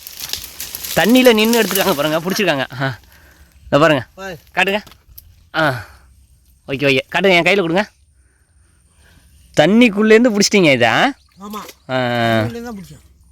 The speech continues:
Speaker 1: சரிப்பா, சரிப்பா. இது வேறு நண்டு.
Speaker 2: அதான் வேறு நண்டு.
Speaker 1: ம், இது ஆனா கொஞ்சம் கலரா இருக்கு, ஆ?
Speaker 2: ஆமா, அது ஒரு கலரா இருக்கும்.
Speaker 1: அதான் தண்ணியில இருக்கனால.
Speaker 2: அது.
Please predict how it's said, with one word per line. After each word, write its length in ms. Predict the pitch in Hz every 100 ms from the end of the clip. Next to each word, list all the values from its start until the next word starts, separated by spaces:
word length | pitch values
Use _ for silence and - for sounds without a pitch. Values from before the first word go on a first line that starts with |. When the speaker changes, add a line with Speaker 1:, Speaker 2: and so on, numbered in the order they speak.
| -
Speaker 1:
சரிப்பா, 280 | 131 110 107
சரிப்பா. 240 | 110 107 101 _ -
இது 100 | 156
வேறு 180 | 196 196
நண்டு. 220 | 147 127 _ 196
Speaker 2:
அதான் 220 | 220 220
வேறு 140 | 226 208
நண்டு. 180 | 180 _ _ _ _ 131
Speaker 1:
ம், 120 | 135
இது 100 | 180
ஆனா 120 | 220 247
கொஞ்சம் 180 | 220 -
கலரா 200 | 185 240 233
இருக்கு, 180 | 151 123
ஆ? 60 | 170 269 180
Speaker 2:
ஆமா, 140 | 208 190 185
அது 80 | 220
ஒரு 60 | 208
கலரா 220 | 208 214 202
இருக்கும். 220 | - -
Speaker 1:
அதான் 200 | 165 190
தண்ணியில 260 | 185 226 208
இருக்கனால. 340 | 160 156 147 139 _ _ -
Speaker 2:
அது. 140 | -